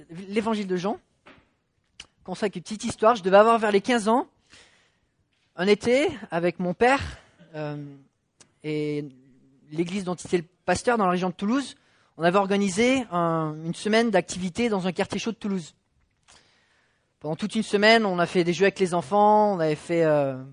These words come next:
plein d'activités diverses. À un moment, on avait fait un foot. Et pendant le foot, bon, il y avait deux gamins de huit, neuf ans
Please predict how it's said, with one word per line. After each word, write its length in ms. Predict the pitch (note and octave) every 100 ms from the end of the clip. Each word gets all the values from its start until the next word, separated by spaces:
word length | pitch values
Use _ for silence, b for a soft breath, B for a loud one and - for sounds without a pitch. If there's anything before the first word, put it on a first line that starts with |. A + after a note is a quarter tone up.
| _
plein 100 | C4
d'activités 400 | A#3+ - G3 G3+
diverses. 520 | E3 E3+ A#3+ - - _ _ _ _ _ - -
À 40 |
un 20 |
moment, 140 | E3 A3+
on 20 |
avait 140 | G3
fait 100 | F#3
un 120 | F#3 F3
foot. 360 | D4 D#4+ - _ _ _ _ _ _ _ - -
Et 60 | D#3+
pendant 160 | E3+
le 60 | F3
foot, 240 | - A3
bon, 100 | E3+
il 60 | F3
y 20 |
avait 160 | E3+ E3
deux 120 | F#3+
gamins 300 | F#3 F#3 A3
de 60 | F#3
huit, 140 | F#3
neuf 160 | F3+ F#3
ans 180 | A#3+